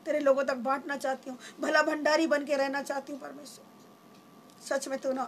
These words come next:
अनुग्रह दिया और तेरा अनुग्रह मेरे लिए काफ़ी है, इस बात को मैं समझ गई। एक बार फिर से तूने जो दया करी, मैं बहुत धन्यवाद हूँ। मेरे लोगों पर भी इस समय तेरी दया आ जाए, यीशु के नाम से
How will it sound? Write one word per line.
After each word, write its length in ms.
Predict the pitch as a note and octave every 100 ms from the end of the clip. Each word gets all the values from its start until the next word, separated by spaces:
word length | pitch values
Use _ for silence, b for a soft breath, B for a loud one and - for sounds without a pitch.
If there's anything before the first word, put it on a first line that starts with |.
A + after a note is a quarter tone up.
| C#4
अनुग्रह 360 | C#4 C4 B3
दिया 240 | A3+ A#3 - - - - - - B B
और 60 | C4+
तेरा 180 | C4+ A#3+
अनुग्रह 500 | C#4 D#4+ D#4+ D#4 D#4 B C#4
मेरे 160 | C#4
लिए 140 | C#4 C#4
काफ़ी 340 | C4 B3+ D4
है, 80 | C#4+
इस 80 | G3+
बात 220 | A#3 A#3+
को 80 | C4
मैं 120 | A#3+
समझ 320 | - C#4+ C4+
गई। 220 | - -
एक 80 | C#4+
बार 160 | C#4+ -
फिर 160 | - F4+
से 120 | G4+
तूने 200 | F#4+ D#4
जो 120 | C#4+
दया 200 | C4 B3+ A#3+
करी, 240 | B3+ A#3+ B B C4+
मैं 100 | A#3
बहुत 240 | A3+ B3+
धन्यवाद 380 | A#3 B3+ A#3 -
हूँ। 100 | - - - - B -
मेरे 180 | C#4+ C4+
लोगों 260 | C4 B3+
पर 120 | B3 B3
भी 100 | C4
इस 120 | -
समय 240 | C4+ B3+ - B C#4
तेरी 200 | C4 A3
दया 300 | A3+ A#3+ B3
आ 280 | - A#3 A#3
जाए, 280 | A#3 F#3+ A#3 A3+
यीशु 560 | A#3+ D#4 D#4+ - - A4
के 180 | F4+
नाम 220 | C4+ G#3+ A3+
से 160 | -